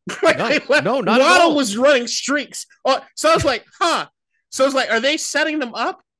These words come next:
Speaker 1: So then in the second half, I was like, 'cause I didn't watch the all twenty-two of it. I was
Speaker 2: Sure.
Speaker 1: like, "Ah, Green Bay just decided they were gonna set two up and they started doing it."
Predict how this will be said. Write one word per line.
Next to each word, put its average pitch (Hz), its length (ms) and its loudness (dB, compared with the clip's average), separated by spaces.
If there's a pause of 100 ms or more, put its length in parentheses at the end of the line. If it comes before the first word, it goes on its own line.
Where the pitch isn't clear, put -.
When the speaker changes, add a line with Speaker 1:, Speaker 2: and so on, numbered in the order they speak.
(200)
Speaker 1:
So - 160 -4
then 285 200 2
in 269 100 0
the 247 60 -8
second 349 240 -2
half, 262 180 -2
I 233 80 -2
was 208 120 -6
like, 190 240 -4
'cause 226 140 -6
I 254 80 2
didn't 330 140 -2
watch 254 160 -2
the 202 80 -2
all 180 100 -2
twenty-two 175 380 -8
of 143 140 -6
it. 117 140 -12 (240)
I 196 100 -2
was 214 80 0
Speaker 2:
Sure. 214 80 0
Speaker 1:
like, 175 120 -6 (220)
"Ah, 254 340 0
Green 254 240 -6
Bay 247 160 -2
just 214 220 -12
decided 196 420 -4
they 175 100 -6
were 175 120 -4
gonna 160 160 -6
set 180 240 -8
two 165 160 -4
up 156 160 -6
and 147 80 -8
they 151 60 -8
started 143 280 -6
doing 165 280 -6
it." 104 120 -16